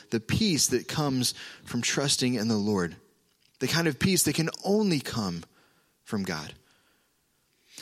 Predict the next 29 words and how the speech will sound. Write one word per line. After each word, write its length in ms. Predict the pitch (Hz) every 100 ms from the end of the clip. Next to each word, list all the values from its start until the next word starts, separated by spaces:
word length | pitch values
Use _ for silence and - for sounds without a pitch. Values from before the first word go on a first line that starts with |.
| -
You 80 | -
know, 60 | 131
there 140 | 139
are 60 | 127
so 260 | - 156
many 220 | 170 156
worldly 560 | 127 107 117 127 123 120
things 360 | - 120 101 92
that 100 | 101
are 80 |
fighting 400 | 101 110 117 113
for 160 | 104 104
your 240 | 98 117
focus 640 | 131 120 113 98 90 - -
and 240 | - 98
for 100 | -
your 180 | 98 101
attention 480 | 95 - 98 - 90
these 220 | 85 87
days. 340 | - 78 - - _ _ _ _ _ _ -
That's 200 | 131 127
why 120 | 131
Paul 300 | 123 156 139
encourages 540 | 120 - 160 165 110
us 120 | 101 101
to 100 | 107
pray 360 | - 160 165 -
about 340 | 117 127 117 -
everything 680 | 160 175 131 101 - 87